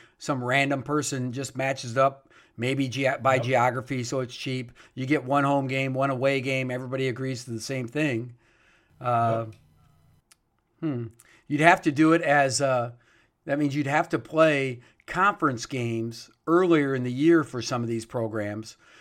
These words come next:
Speaker 1: So then you could have, make room for these games at the tail end of the regular season to still go into your conference tournament.
Speaker 2: Yep.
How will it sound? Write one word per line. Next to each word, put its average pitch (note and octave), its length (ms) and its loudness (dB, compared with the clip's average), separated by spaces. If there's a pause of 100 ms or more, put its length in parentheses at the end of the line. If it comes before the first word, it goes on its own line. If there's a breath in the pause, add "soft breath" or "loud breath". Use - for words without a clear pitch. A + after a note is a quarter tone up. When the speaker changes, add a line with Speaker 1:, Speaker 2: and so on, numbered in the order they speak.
(120 soft breath)
Speaker 1:
So C3 680 4
then C3+ 260 -2
you B2+ 140 -6
could C3 160 -4
have, B2+ 160 2
make C#3 220 -4
room C#3+ 180 0
for C3 160 -6
these D3 260 -2
games B2 460 -4
at A#2 160 -10
the - 60 -20
tail C3+ 300 -2
end C3 120 -2
of A#2 80 -6
the A#2+ 60 -6
regular A#2+ 380 -2
season B2 440 -2
to B2 120 -10
still B2+ 220 -6
go B2 240 -2
into A#2+ 240 -6
your A2 120 -6
conference A#2 460 -8
tournament. A2+ 440 -6 (840)
Speaker 2:
Yep. C3+ 260 -8